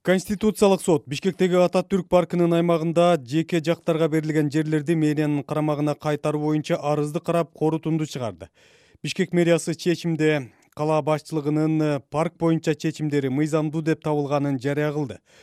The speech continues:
Бирок Конституциялык сотко арызданган тарап чечимде ал жердеги мүлк ээлеринин укугу корголушу керектиги белгиленгенин айтууда. Темага кабарчыбыз Түмөнбай Абдинабы уулу кайрылат.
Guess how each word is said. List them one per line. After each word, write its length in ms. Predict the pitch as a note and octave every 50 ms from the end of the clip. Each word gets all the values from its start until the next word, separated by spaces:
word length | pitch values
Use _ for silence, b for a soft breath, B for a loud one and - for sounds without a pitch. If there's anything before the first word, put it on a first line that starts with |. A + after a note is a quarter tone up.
| b b b b b b -
Бирок 200 | C#3+ E3 D#3 -
Конституциялык 840 | - D#3+ E3 D#3+ - F3 D#3+ - F3+ E3+ - - E3+ D#3+ D#3 -
сотко 400 | - E3 D3 - - D3+ D3 - -
арызданган 600 | - D3 D3 D3 D3 C#3 D3+ D3 D3 D#3 D3 C#3+
тарап 280 | - E3 D#3+ D#3 _
чечимде 600 | - D3+ D3 C#3+ - D#3 D3+ C#3 D3+ D#3+ E3 D#3 b b b b b b _
ал 160 | A2 A#2+ C3
жердеги 340 | C3 D#3+ D3+ C#3+ E3 D#3 E3+
мүлк 320 | E3+ F3 F#3 F#3 E3+ -
ээлеринин 540 | E3 D#3+ D#3+ D#3 D#3 D3+ C#3+ D3 C#3+ C3+ C3+
укугу 400 | C#3+ D3+ - - D#3+ C3+ D3+ D#3
корголушу 680 | C#3+ - - D3+ D3+ D3+ D3+ D#3 D#3 D#3 C#3+ - -
керектиги 560 | D#3+ D3 D3+ D3 - - C#3 C3+ B2+ C3+ C3+ C3
белгиленгенин 880 | A2+ G2+ B2 C3+ C#3+ D3 C#3+ C#3+ C#3+ C3+ B2+ A#2 A#2+ A#2 A#2 A#2 A2+
айтууда. 480 | A2+ A#2 A#2+ - C3+ C#3 C#3+ D#3 C#3+ B2 b b b b b b b b b b b
Темага 460 | - - F3 F3 E3+ D#3+ D3+ E3 D#3+
кабарчыбыз 580 | - - D#3 D3 C#3+ C3 - - C#3 C#3+ C#3+ C#3
Түмөнбай 640 | - - C3 C3+ C3 B2+ B2+ B2 C3+ C3+ C3 - _
Абдинабы 640 | - B2 C3 A#2+ A2 - C3 C3+ C3+ C3+ C3 C#3
уулу 320 | C3 A#2 G#2+ G2 G2+ F#2+ F#2 F2 _ _
кайрылат. 540 | - A#2 A2 A2 G#2 G#2+ A2 G#2+ - -